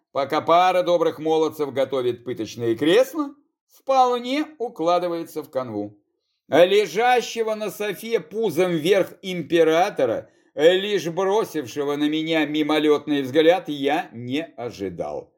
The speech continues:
Тем более... Пётр Третий оказался человеком крупным, высоким,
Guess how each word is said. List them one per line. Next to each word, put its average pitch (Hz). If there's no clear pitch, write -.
Тем 175
более... 185
Пётр 277
Третий 233
оказался 185
человеком 190
крупным, 113
высоким, 220